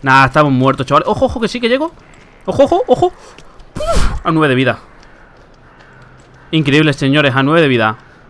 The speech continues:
Increíble, a nueve de vida que me he quedado, tío. No me lo puedo ni creer, ¿eh?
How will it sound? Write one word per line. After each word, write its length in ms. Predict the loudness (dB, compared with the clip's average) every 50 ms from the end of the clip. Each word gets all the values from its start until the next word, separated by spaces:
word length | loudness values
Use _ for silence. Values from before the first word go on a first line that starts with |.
| -20 _ _ -20 -20 -20 -20 -20 -20 -20 -20 -20 -20 -20 -20 -20 -20 -20 -20 _ -20 -20 -20 -20 -20 _ _ -20 -20 -10 -8
Increíble, 400 | -8 -6 -2 0 0 0 0 0
a 120 | -2 0
nueve 300 | 0 2 0 0 0 -2
de 140 | -2 -2 -2
vida 240 | -2 0 -4 -4 -2
que 120 | -2 -2
me 120 | -2 -2
he 60 | -4 -2
quedado, 440 | -2 -2 0 0 -2 -2 -4 -6
tío. 160 | -8 -6 -4 -4
No 80 | -2
me 60 | -2
lo 80 | -2 -2
puedo 160 | -2 -2 -2
ni 120 | -2 -2 -2
creer, 280 | -2 -2 -2 -2 -2
¿eh? 140 | -4 -8 -8